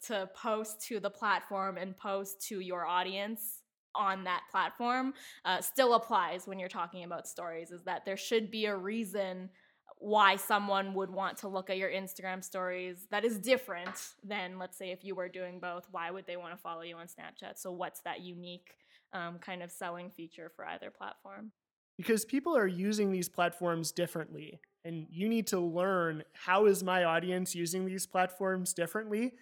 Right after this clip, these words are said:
Speaker 2: and then create content, even if it's the same
Speaker 1: Like
Speaker 2: source. You
Speaker 1: topic and,
Speaker 2: Yeah.
Speaker 1: like, yeah.
Speaker 2: You're at the same event, or it's the same
Speaker 1: Right,
Speaker 2: sale
Speaker 1: but
Speaker 2: at your
Speaker 1: it's sli-,
Speaker 2: store.
Speaker 1: it's gonna be slightly different because your audience on that platform is gonna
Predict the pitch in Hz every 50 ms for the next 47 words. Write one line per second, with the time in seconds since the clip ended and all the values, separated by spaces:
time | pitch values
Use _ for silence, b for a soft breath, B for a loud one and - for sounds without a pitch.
0 | B B B - 170 170 175 175 175 170 165 - - 175 170 180 185 180 175 175
1 | - _ _ _ _ _ _ _ _ _ _ _ _ _ - - 202 202 208 196
2 | - 180 160 156 - 214 240 294 330 311 294 294 220 208 - - 202 185 - -
3 | - 214 196 202 196 196 190 185 185 185 - _ _ _ _ _ - - - -
4 | - 196 196 196 262 240 - - - - - 190 254 233 202 - - 214 202 202
5 | 202 202 - - 202 190 254 285 254 180 156 - 403 453 254 196 151 - - 214
6 | 214 220 220 220 226 208 214 226 214 208 202 185 170 196 175 165 165 170 170 165
7 | - 185 175 - 202 190 180 180 175 165 - 190 175 175 175 175 170 165 - 220
8 | 180 175 160 - - - 254 254 165 160 151 147 - 254 247 240 254 220 - -
9 | - - - 254 247 240 214 247 240 226 220 214 202 202 - 190 175 143 - -
10 | _ _ 226 196 - 233 214 185 196 208 202 196 196 202 202 196 196 196 196 202
11 | 190 185 185 185 180 - - - 196 180 - - - 190 180 180 185 180 175 175
12 | - 196 185 185 185 180 143